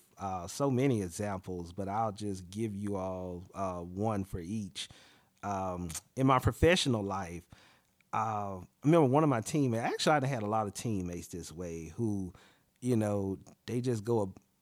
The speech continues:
somebody who show you that they really care about you and everything, they'll go, they'll go to bat for you, go above and beyond. So I like to do the same. But one of my teammates, it was, like, after four P M on Friday, and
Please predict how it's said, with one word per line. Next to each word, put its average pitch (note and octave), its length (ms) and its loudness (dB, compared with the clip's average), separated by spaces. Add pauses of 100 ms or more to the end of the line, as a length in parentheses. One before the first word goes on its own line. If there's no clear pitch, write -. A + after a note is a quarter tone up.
somebody C3+ 420 4
who C3 120 2
show C#3+ 340 2
you C#3+ 520 0
that A2 160 -2
they A#2 120 2
really A#2+ 240 0
care C#3+ 380 2
about B2+ 480 0
you B2+ 140 2
and A#2+ 120 2
everything, A#2+ 460 0
they'll A2+ 160 0
go, A2 360 2 (100)
they'll A#2 180 -2
go G#2+ 160 0
to G2+ 60 0
bat A2+ 380 -4
for A2+ 100 -4
you, A#2+ 300 2
go A#2 180 2
above A2+ 340 0
and G#2+ 120 -2
beyond. A2+ 680 0
So G#2 120 -4
I G#2 100 6
like G2 240 0
to F#2 60 -8
do G2 180 -4
the F#2 100 -4
same. G2 480 -4
But F2 260 -8 (640)
one C3 240 4
of C4+ 80 6
my G3+ 220 4
teammates, C#3+ 960 0
it C#3 60 2
was, D3 160 2
like, A2+ 220 -2
after A#2+ 240 -2
four D#3 360 4
P C3 280 8
M A#2+ 180 4
on G#2 180 2
Friday, G#2 640 -2 (520)
and A#2+ 380 0